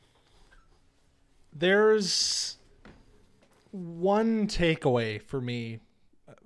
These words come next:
initial takeaway when I look at this. I mean, like I said, not gonna, you know, he's not plummeting down the board because of these numbers. But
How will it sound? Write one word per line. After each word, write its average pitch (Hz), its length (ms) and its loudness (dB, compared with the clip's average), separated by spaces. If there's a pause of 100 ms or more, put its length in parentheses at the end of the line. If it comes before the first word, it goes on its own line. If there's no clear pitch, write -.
(160)
initial 175 480 2
takeaway 110 600 -6 (320)
when 123 120 -8
I 123 40 -4
look 127 260 -4
at 135 100 -4
this. - 480 -2 (160)
I 127 40 -8
mean, 127 120 -4
like 156 180 0
I 165 60 6
said, 127 300 0 (1500)
not 151 280 2
gonna, 175 440 4 (580)
you 123 80 -6
know, 95 120 -6
he's 117 200 -10
not 147 260 0 (520)
plummeting 175 760 2
down 165 440 2
the 165 80 -2
board 151 500 4
because 113 420 -6
of 110 140 -10
these 127 240 -6
numbers. 143 520 -2
But 143 280 -2